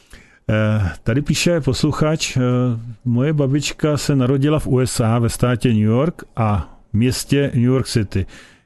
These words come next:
Její otec byl českého původu, ale narodil se na Slovensku. Její matka byla Češka z východních Čech. Rád bych se zeptal pana Chvátela, pod jaké národy patří lidé narození v U S A a jestli všechny státy Unie spadají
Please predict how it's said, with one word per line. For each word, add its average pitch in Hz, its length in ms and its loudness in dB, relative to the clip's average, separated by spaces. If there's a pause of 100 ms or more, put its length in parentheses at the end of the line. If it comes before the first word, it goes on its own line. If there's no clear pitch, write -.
Její 131 160 2
otec 143 220 0
byl 147 120 0
českého 139 380 2
původu, 117 420 2
ale 143 140 2
narodil 135 320 2
se 143 160 0
na 135 80 2
Slovensku. 117 560 0
Její 143 160 2
matka 151 320 2
byla 147 220 2
Češka 131 420 0
z 123 40 2
východních 123 400 2
Čech. - 260 -4 (260)
Rád 131 140 2
bych 160 140 2
se 170 100 2
zeptal 139 300 0
pana 131 200 0
Chvátela, 127 400 0
pod 117 160 2
jaké 143 320 2
národy 123 500 2 (200)
patří 147 380 0
lidé 151 280 2
narození 139 420 2
v - 80 -8
U 131 140 0
S - 200 -4
A 123 140 0
a 127 100 -2
jestli 127 220 0
všechny 175 320 0
státy 139 380 0
Unie 131 260 2
spadají 131 440 0